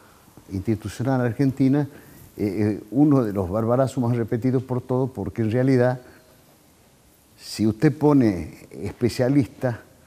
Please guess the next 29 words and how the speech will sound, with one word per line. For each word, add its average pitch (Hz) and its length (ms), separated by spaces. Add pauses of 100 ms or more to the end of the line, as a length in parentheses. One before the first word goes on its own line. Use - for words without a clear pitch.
(680)
tiene 117 280
que 98 100
poner 107 520
solo 131 520
los 98 200
que 87 120
sepan 107 480
derecho 95 320
constitucional. 92 720 (720)
Es 98 200 (1040)
poner 135 320
un 127 80
especialista 131 640
en 117 80
familia, 131 640 (520)
otro 107 460
en 107 160
laboral 110 580
y 95 100
otro 113 260
así, 147 380 (380)
lo 92 140
que 92 60
va 104 140
a - 20
hacer 120 260
es 107 140
que 104 140
de 95 300